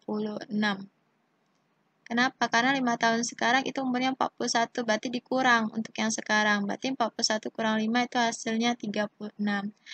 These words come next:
Selanjutnya kita masukin angkanya untuk adik, itu yang ditanya. Nih, umur ayah udah diketahui itu tiga puluh enam.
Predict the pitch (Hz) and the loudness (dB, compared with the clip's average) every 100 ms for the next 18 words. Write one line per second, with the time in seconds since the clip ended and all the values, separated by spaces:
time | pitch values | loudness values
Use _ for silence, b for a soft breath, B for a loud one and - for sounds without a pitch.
0 | B B _ _ _ 226 220 226 254 269 | B B _ _ _ -6 -6 -2 -2 0
1 | 254 240 226 233 240 247 240 226 226 220 | 2 2 2 0 -2 -2 0 0 0 2
2 | 220 220 233 269 - 240 - 226 - 214 | 2 2 4 4 2 -2 -4 -6 0 0
3 | 208 240 285 285 - - 233 226 220 220 | 2 2 2 0 -6 -2 2 2 0 2
4 | 208 208 208 220 247 - - _ _ _ | 2 4 4 4 4 2 -4 _ _ _
5 | _ _ _ _ - 220 220 254 - 233 | _ _ _ _ -4 0 2 0 -2 0
6 | 226 - 220 226 254 247 226 226 220 - | 0 2 2 2 0 0 -2 -2 -2 2
7 | 208 214 220 254 254 - 220 214 208 - | 2 2 -2 -4 -4 -6 -4 -2 -4 -6
8 | 208 208 202 208 233 | -4 -2 0 2 2